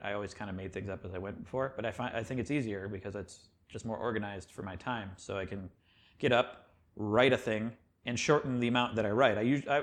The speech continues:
I would write, like, three pages and make that a video, which would end up being five to seven minutes. Now I'm writing a page and a half and then adding things if I want to.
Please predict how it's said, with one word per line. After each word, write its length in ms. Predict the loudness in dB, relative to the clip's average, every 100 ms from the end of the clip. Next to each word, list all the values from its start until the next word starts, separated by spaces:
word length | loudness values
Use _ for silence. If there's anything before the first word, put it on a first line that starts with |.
| 2
I 40 |
would 120 | 2 6
write, 180 | 4
like, 140 | 4 -2
three 200 | -2 -2
pages 500 | 2 2 2 -2 -4
and 60 | -6
make 140 | -4
that 140 | -2 -2
a 40 |
video, 360 | -2 0 0 -2 -6 _ _
which 160 | -8 -4
would 100 | 0
end 160 | 0
up 80 | 0
being 220 | 0 -2
five 400 | -2 0 0 0
to 60 | -4
seven 260 | -6 -6 -4
minutes. 400 | -6 -8 -10 -20 -10
Now 160 | -6
I'm 80 | -4
writing 320 | -2 -2 -4 -10 _
a 60 | -10
page 280 | -4 -2 -2
and 80 | -6
a 40 |
half 300 | -8 -10 -12 _ -8
and 120 | -6
then 100 | -4
adding 340 | -4 -4 -4 -6
things 240 | -10 -12
if 120 | -10 -8
I 40 |
want 220 | -8 -8 -10
to. 140 | -12